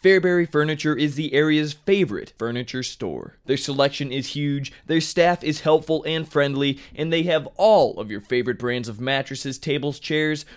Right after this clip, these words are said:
recliners, couches, and basically all furniture items. So make your home comfy, stylish, and delightful when you shop at Fairbury's own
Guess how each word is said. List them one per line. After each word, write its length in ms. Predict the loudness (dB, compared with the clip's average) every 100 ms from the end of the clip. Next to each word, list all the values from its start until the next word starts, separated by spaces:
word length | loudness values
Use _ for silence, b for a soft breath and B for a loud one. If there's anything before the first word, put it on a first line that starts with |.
| -4
recliners, 640 | -2 2 2 2 0 -2
couches, 520 | 2 2 2 0 -2 B B -4
and 220 | -4 2
basically 560 | 2 2 -2 -2 -4 0
all 280 | 2 4 2
furniture 520 | -4 -4 -4 -4 -4
items. 500 | -2 -2 -4 -10 -16 B
So 180 | -2 0
make 320 | 2 0 0
your 120 | -2 0
home 320 | 0 0 -2
comfy, 480 | -2 -2 -2 -8 -8
stylish, 640 | -4 0 2 2 0 -2
and 340 | -2 0 -2 -4
delightful 800 | -6 2 4 4 0 -6 -8 -10
when 160 | -8 -6
you 100 | -4
shop 400 | 0 2 2 -2
at 120 | -2
Fairbury's 600 | 4 6 6 4 4 2
own 380 | 0 0 -2